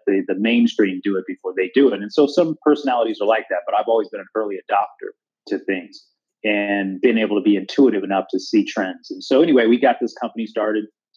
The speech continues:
uh, me, my business partner,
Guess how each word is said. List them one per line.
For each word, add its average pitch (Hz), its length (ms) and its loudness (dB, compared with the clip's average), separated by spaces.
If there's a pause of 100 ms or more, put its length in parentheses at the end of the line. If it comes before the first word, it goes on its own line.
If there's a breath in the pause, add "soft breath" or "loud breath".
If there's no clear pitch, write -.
(480)
uh, 101 160 -6
me, 123 540 0
my 101 160 -2
business 107 300 -2
partner, 104 540 -2